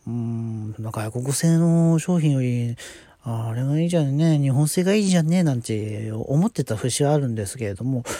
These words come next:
もちろんね、日本製は日本製でいいところはあるし、まあ、使いご-、勝手がいいっていう機能性のことに関して言ったら、すごくこう、高機能、高性能っていうのはあるんですけど、iPhoneのようにその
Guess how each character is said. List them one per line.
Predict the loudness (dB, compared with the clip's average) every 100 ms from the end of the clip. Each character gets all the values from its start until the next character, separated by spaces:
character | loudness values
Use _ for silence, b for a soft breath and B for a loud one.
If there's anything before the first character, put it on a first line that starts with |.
| B -6
も | -4
ち | -4
ろ | -2 -2
ん |
ね、 | -4 -6 B -2
日 |
本 | 2 4 2
製 | 2 2
は | 2
日 | 2
本 | 2 2
製 | 2 2
で | 2
い | 0
い |
と | 0 0
こ | 0
ろ | 0 -2
は | -2
あ |
る | -2
し、 | -4 -6 -8 B B -4
ま | -2
あ、 |
使 | -2 0 2
い | 2
ご-、 | 0 -2
勝 | -4 -2 0 0
手 | -2
が | -2
い | -4 -4
い |
っ | -8
て | -12
い | -6
う |
機 | -2
能 | 0 2
性 | 0 0
の | -2 -6 _
こ | -6
と | -4
に | -2
関 | -2 -4
し |
て | -6
言 |
っ | -8
た |
ら、 | -6
す | -4
ご | -2
く | 0
こ | 2 2
う、 | 2
高 | -2 -2
機 | -4
能、 | -4 -6 -8
高 | -4 -2
性 | -2 -4
能 | -6
っ |
て | -10 -10
い | -8
う |
の | -8 -8
は |
あ | -8
る | -8
ん |
で | -10
す | -10
け | -8
ど、 | -6 -8 B B B B -6
iPhone | -4 -4 -4 -2 -2
の | 0
よ | 0 0
う |
に | 0 0
そ | -2
の | -6